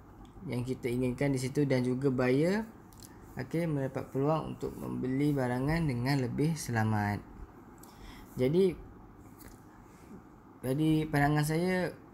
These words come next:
Shopee adalah satu trend baru yang sangat-sangat menjadi, uh, penggunaan harian untuk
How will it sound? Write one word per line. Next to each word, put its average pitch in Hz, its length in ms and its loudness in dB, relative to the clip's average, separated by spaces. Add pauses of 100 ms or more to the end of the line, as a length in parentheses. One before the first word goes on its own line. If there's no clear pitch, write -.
(100)
Shopee 170 720 -2 (340)
adalah 139 320 0
satu 143 240 0
trend 147 240 2
baru 135 320 2
yang 131 480 0 (1400)
sangat-sangat 135 640 0
menjadi, 131 800 2 (1300)
uh, - 800 -10 (1300)
penggunaan 139 480 4
harian 139 560 0
untuk 131 240 -6